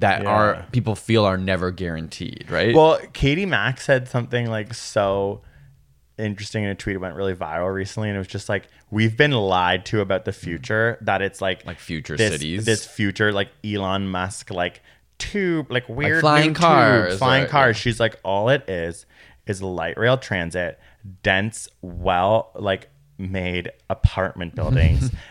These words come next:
Speaker 2: and shady neighborhoods." It's like,
Speaker 1: <laughs>
Speaker 2: it's so,
Speaker 1: That's the future
Speaker 2: like,
Speaker 1: of
Speaker 2: it's
Speaker 1: city.
Speaker 2: so,
Speaker 1: Yeah.
Speaker 2: it's so true. It's so important that people understand that. Like,
Speaker 1: Mm-hmm.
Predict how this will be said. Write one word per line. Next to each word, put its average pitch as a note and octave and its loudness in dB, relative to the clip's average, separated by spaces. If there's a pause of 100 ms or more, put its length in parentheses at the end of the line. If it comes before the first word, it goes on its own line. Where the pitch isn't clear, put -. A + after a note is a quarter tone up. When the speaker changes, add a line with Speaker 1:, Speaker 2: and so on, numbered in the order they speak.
(140)
Speaker 2:
and G#2 0
shady A2 0 (180)
neighborhoods." F2+ 0
It's D#3 6
like, C3+ 4
Speaker 1:
<laughs> - 0
Speaker 2:
it's C#3 4
so, A#2 6
Speaker 1:
That's G2+ 4
the G#2+ -4
future G2 -6
Speaker 2:
like, B2 6
Speaker 1:
of - -2
Speaker 2:
it's B2+ 2
Speaker 1:
city. D#2+ 0
Speaker 2:
so, A#2+ 6 (120)
Speaker 1:
Yeah. A#2 -2
Speaker 2:
it's A#2 0
so A2+ 4
true. A2 0
It's A2+ -2
so A2 4
important G#2+ -2
that F#2+ 0
people G2+ -6
understand F#2 -6
that. A#2 0
Like, A2+ 0
Speaker 1:
Mm-hmm. D#2+ -6